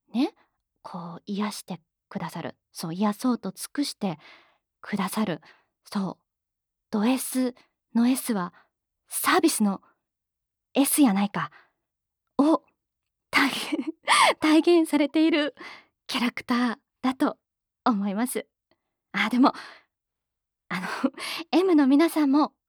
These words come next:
ご安心ください。あの、後半でちゃんといじめておりますので、ね、あの、<laughs> いろんなところをいじられたり、あとは、そう、たた-、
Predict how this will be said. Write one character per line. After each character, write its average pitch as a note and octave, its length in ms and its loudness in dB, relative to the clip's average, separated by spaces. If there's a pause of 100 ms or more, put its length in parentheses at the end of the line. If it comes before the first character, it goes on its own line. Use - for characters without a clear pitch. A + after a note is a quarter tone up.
(180)
ご G#3+ 100 -2
安 G#3+ 140 -4
心 G#3+ 180 -4
く A#3 100 -4
だ A#3 100 0
さ C#4+ 180 0
い。 - 80 -4 (640)
あ E3+ 120 -8
の、 D#3+ 420 -10 (380)
後 A3+ 140 -4
半 G3+ 300 -4
で G3 200 -8 (840)
ち - 120 -10
ゃ F#3 80 -8
ん F3 60 -18
と G#3+ 260 -10 (1300)
い A3 100 -2
じ G3+ 160 -2
め G3 100 2
て G#3+ 100 -4
お A#3 60 0
り A3+ 100 0
ま C4 120 2
す B3+ 140 -4
の A3 120 -4
で、 E3+ 160 -12 (560)
ね、 C#4+ 260 -2 (440)
あ F#3 140 -10
の、 F3+ 520 -16 (720)
<laughs> A#3 280 -8
い A3 120 -2
ろ A3 140 -2
ん G3 40 -6
な G#3 120 -8
と G#3+ 140 -8
こ A3+ 120 -6
ろ B3+ 180 -2
を A3 40 -16 (640)
い A3+ 140 -6
じ G#3 160 -4
ら A3+ 100 -4
れ A#3+ 120 -4
た G#3 140 -6
り、 F#3+ 200 -8 (760)
あ - 100 -18
と F#3+ 100 -14
は、 G#3+ 160 -6 (960)
そ G3+ 200 -8
う、 - 40 -8
た - 180 -12
た-、 A#3+ 280 -6